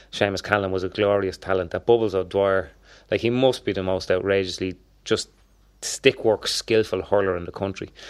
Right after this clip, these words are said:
But the fact that they all got them to a place where they all did it on the day was, I suppose, management-wise, you'd have to be hugely impressed as well with Mick Ryan. It's,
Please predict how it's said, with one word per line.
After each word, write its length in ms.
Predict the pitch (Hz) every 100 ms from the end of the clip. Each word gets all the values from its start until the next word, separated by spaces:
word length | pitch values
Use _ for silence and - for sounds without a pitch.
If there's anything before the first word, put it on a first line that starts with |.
| - -
But 100 | 107
the 60 | -
fact 340 | - 120 -
that 120 | 113
they 120 | 113 104
all 260 | 110 120
got 200 | 113 107
them 140 | 101 98
to 120 | 95
a 40 |
place 360 | 87 98 92 -
where 100 | 95
they 120 | 95
all 380 | 92 101 101 98 - _ _
did 160 | 110 101
it 140 | 85
on 120 | 95
the 80 | 90
day 360 | 85 92 90 87
was, 480 | 87 85 - - - - - _ _ -
I 80 | 190
suppose, 340 | - 269 196
management-wise, 760 | 160 175 196 151 135 131 127 107
you'd 80 |
have 180 | 101 107
to 100 | -
be 180 | 90 98
hugely 400 | 92 110 107 95
impressed 400 | 92 92 95 -
as 80 | 90
well 220 | 92 90
with 100 | 87
Mick 220 | 95 90
Ryan. 240 | 92 90 92
It's, 180 | -